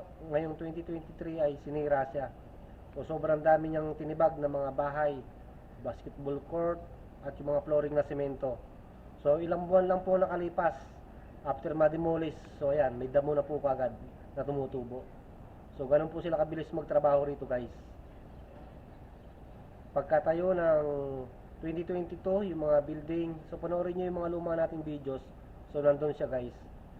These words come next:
So meron dyan mga nakatayo mga building o yung mga dormitories. Sobrang dami. May basketball court pa dyan guys. Ah, so ngayon wala na.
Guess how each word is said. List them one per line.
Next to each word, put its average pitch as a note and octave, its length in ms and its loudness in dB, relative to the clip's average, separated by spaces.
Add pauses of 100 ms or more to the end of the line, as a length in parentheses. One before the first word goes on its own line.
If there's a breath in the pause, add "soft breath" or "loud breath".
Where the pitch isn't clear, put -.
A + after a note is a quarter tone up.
(460)
So C#3 420 2 (140)
meron D3+ 320 0
dyan D3+ 240 2
mga D3 140 4 (420)
nakatayo D3 320 0
mga C#3+ 240 4 (160)
building C#3+ 360 -6 (440)
o C#3+ 80 4
yung D3 240 0
mga C#3 320 2
dormitories. C#3+ 640 -2
Sobrang C#3+ 320 2
dami. E3 320 2 (480)
May C#3 80 -4
basketball D3 560 -2
court D3+ 160 -4
pa C#3+ 160 -2
dyan D3 160 4
guys. C#3 220 4 (1200)
Ah, - 80 -8
so D#3+ 80 0
ngayon D#3 320 4
wala D3 240 8
na. D#3 140 4